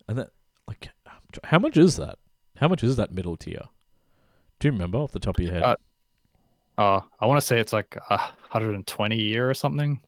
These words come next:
Speaker 2: 'cause I didn't
Speaker 1: Gotcha.
Speaker 2: have to pay much for it because I had, like, a, I, 'cause I, I won't go into it,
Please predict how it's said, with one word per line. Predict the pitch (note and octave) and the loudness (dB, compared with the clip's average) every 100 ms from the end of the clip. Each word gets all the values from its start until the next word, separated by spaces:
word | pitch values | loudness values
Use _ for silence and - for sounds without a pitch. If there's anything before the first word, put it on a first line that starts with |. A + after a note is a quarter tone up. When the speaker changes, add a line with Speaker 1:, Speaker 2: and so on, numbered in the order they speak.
| _ | _
Speaker 2:
'cause | G#2+ A#2 | -2 4
I | |
didn't | D#3 | 4
Speaker 1:
Gotcha. | D#3+ | 4
Speaker 2:
have | - | 0
to | - | -4
pay | A#2 | -2
much | A2 G2+ - | 0 -2 -4
for | G#2 G2 | -4 -4
it | F2+ | -4
because | - G2+ | -8 -4
I | G2+ | -2
had, | G#2 G2+ | -2 -2
like, | F#2+ - | -6 -6
a, | G2 _ _ _ _ _ _ - G2+ | -12 _ _ _ _ _ _ -6 -2
I, | G#2+ | 0
'cause | - A#2+ | 0 2
I, | A#2+ - - _ _ _ _ - | 0 -2 -16 _ _ _ _ -2
I | A2 | 0
won't | G2+ | 0
go | F2+ | -2
into | F2+ F#2 | -8 -8
it, | F2 | -12